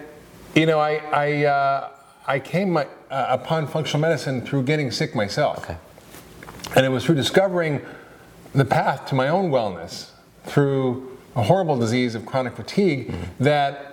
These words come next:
Speaker 1: I discovered this model of thinking
Speaker 2: Yeah.
Speaker 1: called functional medicine. It's not a different treatment
Speaker 2: Sure.
Speaker 1: or a modality or, uh, a, um, a test or a supplement. Or it's a, it's a way of thinking about how the body works.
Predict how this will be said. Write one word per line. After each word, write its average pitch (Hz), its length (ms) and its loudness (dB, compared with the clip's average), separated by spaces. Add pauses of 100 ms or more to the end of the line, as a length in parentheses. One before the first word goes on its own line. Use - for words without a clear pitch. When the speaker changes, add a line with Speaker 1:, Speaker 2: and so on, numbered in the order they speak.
(300)
Speaker 1:
I 143 100 4
discovered 156 520 2
this 135 220 0
model 123 500 2
of 107 240 -2
thinking 131 800 -2
Speaker 2:
Yeah. - 80 -4 (160)
Speaker 1:
called 131 200 4
functional 131 320 0
medicine. 147 360 2
It's 101 120 -4
not 196 140 4
a 170 140 0 (480)
different 131 320 2
treatment 127 400 0
Speaker 2:
Sure. 87 140 2
Speaker 1:
or - 20 -4
a - 40 -4
modality 117 800 2
or, 104 300 2 (360)
uh, 127 60 -2
a, 117 480 2
um, 110 200 -2 (100)
a 104 280 0 (200)
test - 480 0
or 120 140 0
a 110 120 -4
supplement. 135 560 0
Or 110 140 -4 (180)
it's 135 160 0
a, 160 160 0
it's 143 80 2
a 190 60 4
way 214 100 2
of 160 100 0
thinking 175 380 0
about 120 240 0
how - 220 -4
the 160 80 -2
body 127 300 2
works. 104 340 -4